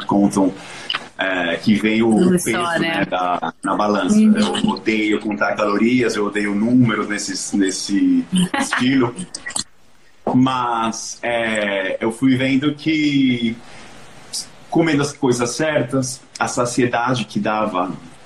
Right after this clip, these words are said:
Speaker 1: é, tender a comer comidas maiormente de proteína animal, é, jejuar também, que é uma coisa que, que vai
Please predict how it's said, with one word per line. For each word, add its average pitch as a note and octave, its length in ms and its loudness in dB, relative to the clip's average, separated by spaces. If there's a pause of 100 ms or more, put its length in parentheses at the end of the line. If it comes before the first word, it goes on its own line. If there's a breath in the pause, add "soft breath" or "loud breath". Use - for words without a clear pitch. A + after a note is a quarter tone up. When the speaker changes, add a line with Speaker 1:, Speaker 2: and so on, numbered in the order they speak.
(500)
Speaker 1:
é, F2+ 600 -2 (380)
tender A2+ 480 2
a - 80 0
comer G2+ 360 0
comidas G2+ 580 0 (320)
maiormente G2+ 640 2
de - 140 -4
proteína F#2+ 440 0
animal, A2 580 2 (1120 loud breath)
é, G2+ 320 -2
jejuar A2 560 0
também, A2+ 560 0 (520 soft breath)
que - 80 0
é G#2+ 40 4
uma A2 160 2
coisa A2 320 0
que, G#2+ 640 0
que A2 160 2
vai A2+ 600 0